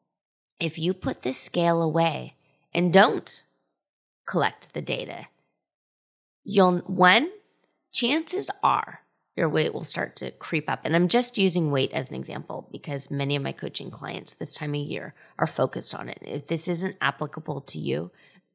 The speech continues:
just shelve it and, or apply it to something that is important and something that you're tracking in your life.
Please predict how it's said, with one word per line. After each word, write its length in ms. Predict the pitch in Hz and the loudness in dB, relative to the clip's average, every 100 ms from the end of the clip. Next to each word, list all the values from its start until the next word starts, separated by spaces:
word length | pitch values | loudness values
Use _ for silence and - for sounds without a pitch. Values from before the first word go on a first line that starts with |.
| - | -6
just 340 | 165 151 - | -2 -2 2
shelve 360 | - - 139 151 | 6 8 8 6
it 200 | 202 - - | 2 -2 -6
and, 200 | 151 143 | -6 -2
or 200 | - 143 | 2 4
apply 340 | 135 - 151 | 2 0 0
it 160 | 135 - | 0 -2
to 80 | 165 | -4
something 340 | - 143 147 | -2 -2 -2
that 180 | 139 - _ | -4 -8 _
is 400 | - 160 156 147 - | 0 2 2 -2 -8
important 580 | 156 135 - - 135 135 _ _ _ | -8 -8 -10 -8 -10 -10 _ _ _
and 160 | 135 135 | -6 -2
something 320 | 139 139 135 | -2 -2 -4
that 140 | - | -4
you're 100 | - | -8
tracking 580 | - - - - - - - | -4 -4 -4 -8 -12 -12 -8
in 100 | 151 | -6
your 120 | 151 | -4
life. 340 | - 180 - | -6 -8 -14